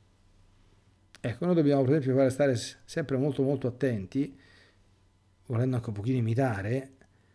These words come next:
a non offendere mai nessuno. Dobbiamo, do-, dobbiamo sforzarci di, di, di farlo.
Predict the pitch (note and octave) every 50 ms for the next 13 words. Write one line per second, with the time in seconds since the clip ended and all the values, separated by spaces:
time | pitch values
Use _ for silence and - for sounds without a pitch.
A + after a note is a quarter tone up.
0 | _ _ _ - B2+ C#3+ D#3+ F3+ F3 - - - F#3 F#3+ F#3+ F3 E3 D#3 D#3 D#3+
1 | E3 E3+ E3 D3+ A#2 - - - A#2 G2 E2+ F#2 - _ _ _ _ _ _ _
2 | _ _ _ _ _ _ _ _ _ _ _ _ _ _ _ _ _ _ _ _
3 | _ _ _ _ _ _ _ _ _ _ _ _ _ _ _ _ _ _ _ _
4 | _ _ _ _ _ _ _ _ _ _ _ - _ - A#2+ A2+ B2 D#3 E3 E3
5 | D#3+ D#3+ D#3 C#3+ D3 B2+ B2+ B2+ B2 C#3 C3+ C#3+ C#3+ C#3 D#3 D3+ D3 C#3 D3+ F3
6 | F3 F3 - - C#3 A#2+ - - F#3+ G3 F#3 - - - A2 G#2+ G#2+ G#2 G2+ G#2
7 | G#2 G2+ G2 G2 G2 F#2+ F#2 F#2 G2 - _ _ _ - F#2+ - F#2+ F2+ F2+ -
8 | _